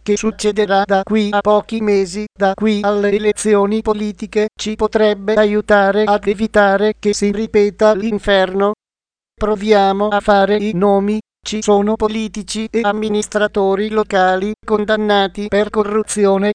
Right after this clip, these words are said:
sotto inchiesta per mafia, pizzicati a frequentare mafiosi,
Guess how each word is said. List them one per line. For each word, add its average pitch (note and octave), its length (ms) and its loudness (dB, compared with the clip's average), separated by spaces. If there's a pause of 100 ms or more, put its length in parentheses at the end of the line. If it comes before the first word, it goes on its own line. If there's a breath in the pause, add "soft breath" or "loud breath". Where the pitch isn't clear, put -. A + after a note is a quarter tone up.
sotto G#3+ 440 0
inchiesta G#3 760 0
per G#3 220 0
mafia, G3 640 0
pizzicati G#3 840 -2
a G#3 100 0
frequentare G3+ 960 -2
mafiosi, G3+ 720 0